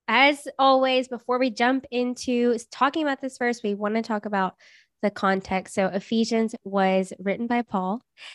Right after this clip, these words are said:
In chapter two, verses one through ten, where our verse is found,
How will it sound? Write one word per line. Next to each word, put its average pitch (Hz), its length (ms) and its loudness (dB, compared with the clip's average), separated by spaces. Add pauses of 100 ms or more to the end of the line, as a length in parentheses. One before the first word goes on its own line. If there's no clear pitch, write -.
(240)
In 214 540 4
chapter 277 380 0
two, 285 320 -4
verses 240 400 2
one 247 160 2
through 277 140 0
ten, 247 300 0
where 202 200 -2
our 220 180 2
verse 233 240 -2
is 233 140 -10
found, 214 420 2